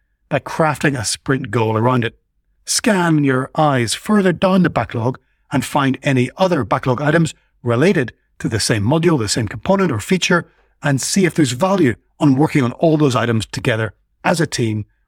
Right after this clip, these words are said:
while working on that one really high value item. If together those items make up at least half your developer's capacity, maybe even seventy or eighty percent ideally, then I'd try that.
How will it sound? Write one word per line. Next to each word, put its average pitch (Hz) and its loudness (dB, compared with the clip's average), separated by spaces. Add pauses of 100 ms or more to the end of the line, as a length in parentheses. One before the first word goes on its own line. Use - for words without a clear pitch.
while 147 2
working 135 0
on 143 2
that 135 -2
one 127 0
really 120 0
high 202 0
value 110 -2
item. - -10 (680)
If - -4
together 196 -2 (300)
those 139 0
items 127 -2
make 135 2
up 123 -4
at 127 -8
least 120 -6
half 175 -2
your 143 0
developer's 120 -2
capacity, 202 -2 (340)
maybe 120 -4
even 117 -2
seventy 123 0
or 113 -4
eighty 135 0
percent 143 -2 (100)
ideally, 165 2 (380)
then 143 0
I'd 151 -2
try 104 -4
that. 101 -8